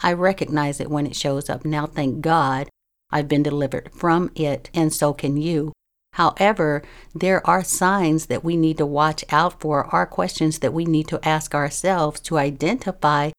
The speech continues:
these diagnoses that the doctor will give us a diagnosis for it, depression, bipolar,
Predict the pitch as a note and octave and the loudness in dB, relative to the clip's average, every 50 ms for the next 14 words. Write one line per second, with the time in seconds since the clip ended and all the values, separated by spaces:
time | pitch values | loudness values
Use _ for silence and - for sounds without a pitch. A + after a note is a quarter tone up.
0 | _ _ _ _ _ _ _ - D#3 C#3+ D#3+ D3 D3 D3 D3 D3 D3+ - - - | _ _ _ _ _ _ _ -10 -4 0 2 2 2 2 0 -2 -2 -4 -8 -10
1 | - C#3+ - D#3 D#3 D3+ C#3+ C#3 C#3 C#3+ D3 D3 D3 D#3 D#3+ D#3 - - C#3+ C#3 | -6 0 2 4 4 4 2 0 -2 0 0 2 2 2 0 0 -2 -2 -2 -2
2 | C#3 - - - D3 E3 D3+ C#3 C#3 - - _ _ _ _ _ _ _ - - | -2 -6 -8 -4 0 2 2 2 2 0 -4 _ _ _ _ _ _ _ -20 -14
3 | D#3 D#3+ D3 C#3 D#3 D#3 C#3+ - D#3 D#3+ G3 G3 - - E3 D3+ C#3 C#3+ D#3+ G3+ | -12 -8 -4 0 0 0 0 4 4 6 4 4 2 0 0 0 0 0 0 2
4 | B3+ G#3+ E3+ D#3+ D3+ - - - F3+ A#3 D#4 C4+ - - F3+ E3+ E3 - D3+ D3 | 2 2 2 2 0 -4 -2 0 2 2 2 0 -2 -2 -2 -2 0 -2 -4 -2
5 | E3 D3+ D3 C#3 C#3 D3+ D3+ C#3+ D3 - - C3+ C#3 - - - - - - - | 0 2 2 2 2 0 0 0 0 -2 -4 -8 -8 -8 -14 -20 -20 -12 -4 0
6 | A#3 C4+ D4+ B3 F#3+ F#3 - _ _ - - D#3 D3+ D3+ - _ _ _ _ - | 2 2 2 2 0 0 -2 _ _ -6 -2 0 0 0 0 _ _ _ _ -6
7 | D#3 D3+ - - - C#3 C3+ C3+ - - - F3+ G3 G#3+ A3 F#3 D3+ C3+ B2+ C3 | -6 -6 -6 -4 -4 -2 -2 -2 -4 -4 -4 -2 0 0 0 -2 -2 -4 -6 -6
8 | B2+ - - C#3+ C3 C3+ C#3 C#3 C#3 D3+ D3 D#3 F#3 G3+ | -8 -6 -2 0 0 0 0 -2 -4 -4 -4 -2 -4 -4